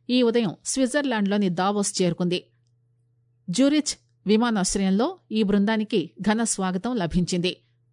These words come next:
ముఖ్యమంత్రి వెంట ఐటీ శాఖ మంత్రి దుద్దిళ్ల శ్రీధర్ బాబుతో పాటు అధికారులు ఉన్నారు. అదేవిధంగా ఆంధ్రప్రదేశ్కు పెట్టుబడులు తీసుకురావడమే ధ్యేయంగా ఆ రాష్ట్ర ముఖ్యమంత్రి చంద్రబాబు నాయుడు సైతం దావోస్ చేరుకున్నారు. విమానాశ్రయంలో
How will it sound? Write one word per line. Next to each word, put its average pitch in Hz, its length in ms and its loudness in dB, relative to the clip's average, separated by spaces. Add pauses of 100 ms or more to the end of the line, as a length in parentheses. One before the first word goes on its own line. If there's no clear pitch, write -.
ముఖ్యమంత్రి 196 500 0
వెంట 202 240 -2 (480)
ఐటీ 226 260 2
శాఖ 190 280 -4
మంత్రి 185 440 -4
దుద్దిళ్ల 202 420 4
శ్రీధర్ 185 400 0
బాబుతో 185 360 -2
పాటు 202 380 -2 (100)
అధికారులు 185 500 2
ఉన్నారు. 180 380 0 (460)
అదేవిధంగా 180 540 0 (340)
ఆంధ్రప్రదేశ్కు 233 640 0
పెట్టుబడులు 214 560 0
తీసుకురావడమే 196 800 0
ధ్యేయంగా 180 500 -2 (400)
ఆ 214 120 4
రాష్ట్ర 240 300 0
ముఖ్యమంత్రి 196 520 0
చంద్రబాబు 196 480 -2
నాయుడు 185 260 -2
సైతం 202 360 -2 (360)
దావోస్ 202 420 2
చేరుకున్నారు. 175 520 -2 (420)
విమానాశ్రయంలో 214 840 0